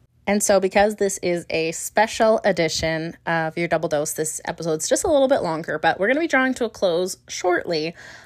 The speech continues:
But the last question is, what are you most looking forward to, um, in the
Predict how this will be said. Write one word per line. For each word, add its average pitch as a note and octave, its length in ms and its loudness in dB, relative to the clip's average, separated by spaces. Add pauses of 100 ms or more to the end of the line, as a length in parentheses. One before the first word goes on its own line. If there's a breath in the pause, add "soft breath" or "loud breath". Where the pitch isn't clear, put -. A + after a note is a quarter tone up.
(100)
But G3+ 100 4
the B3 80 0
last C#4 580 -2
question E3 680 0
is, E3 400 0 (360 loud breath)
what G3 440 2
are A#3+ 120 2
you F3+ 580 -2 (100)
most E3+ 640 -2
looking E3+ 480 -2
forward D#3+ 500 -2
to, D#3+ 520 -2 (520 soft breath)
um, D#3+ 300 -4
in F3 240 0
the D#3+ 340 2